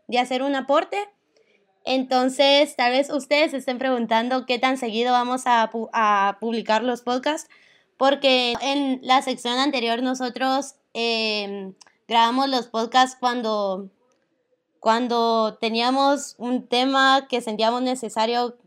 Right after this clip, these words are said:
del que debíamos hablar, pero en realidad no llevábamos un orden. Em, eso va a cambiar en esta nueva modalidad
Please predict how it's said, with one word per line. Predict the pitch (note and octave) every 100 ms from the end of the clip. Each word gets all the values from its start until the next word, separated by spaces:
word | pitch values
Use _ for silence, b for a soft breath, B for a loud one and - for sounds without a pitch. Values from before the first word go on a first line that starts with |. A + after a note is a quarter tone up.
| -
del | G3+ G#3+
que | A3+
debíamos | G3+ G#3+ A#3+ B3+ G#3
hablar, | F#3+ G#3+ D4 F4 _ _ _ -
pero | C4
en | C#4
realidad | C4+ B3 A3+ A3+
no | B3+
llevábamos | B3+ B3 C4 B3 A#3
un | A3
orden. | A3+ C#4 D#4 F4 F#4 -
Em, | - A#3 A3+ A3 G#3+ G3+
eso | B3 C4 C#4
va | C#4
a |
cambiar | C#4+ D4 C#4
en | C#4 C#4
esta | C#4 C#4
nueva | C4+ C4 C4 B3+
modalidad | B3 A#3 A3+ G#3 A#3